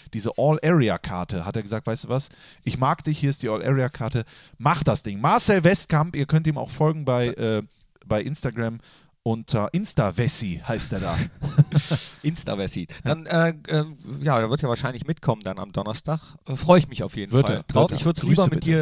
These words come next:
Speaker 2: dir, äh, gemeinsam kommentieren,
Speaker 1: Ja.
Speaker 2: ehrlich gesagt, aber
Speaker 1: Du musst alleine laufen
Speaker 2: du,
Speaker 1: auch
Speaker 2: ja,
Speaker 1: jetzt.
Speaker 2: manchmal muss
Speaker 1: Ja.
Speaker 2: man auch, mu-, muss man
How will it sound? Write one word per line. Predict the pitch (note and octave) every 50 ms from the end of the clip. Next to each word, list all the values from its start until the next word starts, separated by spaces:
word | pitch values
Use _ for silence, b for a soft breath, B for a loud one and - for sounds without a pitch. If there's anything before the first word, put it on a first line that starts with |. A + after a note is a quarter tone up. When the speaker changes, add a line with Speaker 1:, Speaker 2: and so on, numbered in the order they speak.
| D3+ C#3+ -
Speaker 2:
dir, | -
äh, | B2+ B2
gemeinsam | - A#2+ A#2 B2 D3+ F#3+ G3 G3 G3 -
kommentieren, | - G3 F#3+ F#3+ F#3 - G3+ G3+ G3+
Speaker 1:
Ja. | D3+ C#3+
Speaker 2:
ehrlich | D#3 G3 -
gesagt, | - F#3+ E3+ F3+ F3+ F#3+ - -
aber | C#3 C3+ C#3+ C3+ C3+ C3+ -
Speaker 1:
Du | - C3+
musst | C#3+ E3 E3 C#3+
alleine | C3+ D3 D#3 E3+ D#3+ A#2+ F#2
laufen | F2 D2+ - C3+ C3+ B2+
Speaker 2:
du, | -
Speaker 1:
auch | - -
Speaker 2:
ja, | A#2 F#2 E2+
Speaker 1:
jetzt. | - - G#2
Speaker 2:
manchmal | C3+ F#3 F#3+ - F3+ E3+
muss | D#3+ E3 F3+
Speaker 1:
Ja. | D#3
Speaker 2:
man | C#3+ C3+
auch, | A#2+ A#2+ A#2 - -
mu-, | - C3+ - -
muss | C#3 D3 C#3+ D#3+ F3 E3 -
man | - C#3+ D#3+ -